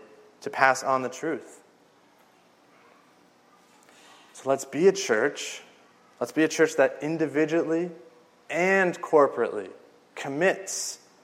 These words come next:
to teach the gen-, this coming generation, this current generation, and following generations about our awesome God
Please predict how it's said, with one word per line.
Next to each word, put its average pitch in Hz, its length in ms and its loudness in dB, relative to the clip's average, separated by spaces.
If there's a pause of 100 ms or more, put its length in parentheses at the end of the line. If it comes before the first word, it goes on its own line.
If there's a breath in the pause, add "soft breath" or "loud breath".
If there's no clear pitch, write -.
(140)
to - 80 -20
teach - 340 -6
the 143 80 0
gen-, 139 260 -4
this 151 220 -2
coming 151 320 -2
generation, 139 520 0
this - 120 -4
current 156 300 -2
generation, 143 480 -2
and 135 120 -4
following 151 540 0
generations 117 800 -2 (560 soft breath)
about 151 500 4
our 131 240 0 (240)
awesome 156 560 -6
God - 480 -10